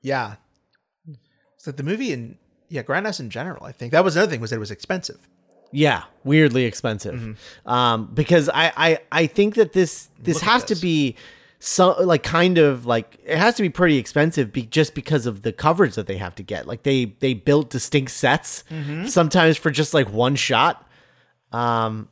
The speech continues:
Speaker 2: and, uh, it's, it's gotta be pretty expensive, you know?
Speaker 1: Yeah, and then you look at, like, the, you know, Thanksgiving had its own budget.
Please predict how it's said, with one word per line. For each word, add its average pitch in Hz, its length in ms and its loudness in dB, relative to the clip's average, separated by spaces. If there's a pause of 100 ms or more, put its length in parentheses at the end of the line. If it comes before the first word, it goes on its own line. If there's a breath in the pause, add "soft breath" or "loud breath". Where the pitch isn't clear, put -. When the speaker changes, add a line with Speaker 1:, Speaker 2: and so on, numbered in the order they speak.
(140)
Speaker 2:
and, 117 400 -6
uh, 107 440 0 (100)
it's, - 600 -8
it's - 200 -10
gotta 165 320 2
be 120 420 -4
pretty 143 320 -6
expensive, - 720 -8
you 110 100 -10
know? 107 260 -10 (280 loud breath)
Speaker 1:
Yeah, - 240 -6
and 139 120 -8
then 165 140 -6
you 160 100 -6
look 147 200 -6
at, 147 160 -8
like, 120 220 -12
the, 107 100 -14 (240)
you 143 140 -8
know, 104 240 -8 (840)
Thanksgiving 123 480 -10
had 147 140 -8
its 147 160 -12
own 147 140 -6
budget. 143 440 -4